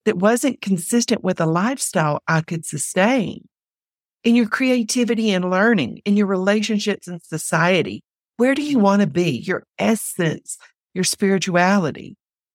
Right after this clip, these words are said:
You will never get enough of anything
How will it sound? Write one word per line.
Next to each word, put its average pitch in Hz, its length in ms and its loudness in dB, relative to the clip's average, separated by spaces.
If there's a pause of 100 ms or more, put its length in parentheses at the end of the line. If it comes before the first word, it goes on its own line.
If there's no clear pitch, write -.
(300)
You 208 160 2
will 196 140 4
never 196 720 2
get 165 320 -4
enough 156 380 -2
of 165 160 -4 (220)
anything 170 1000 2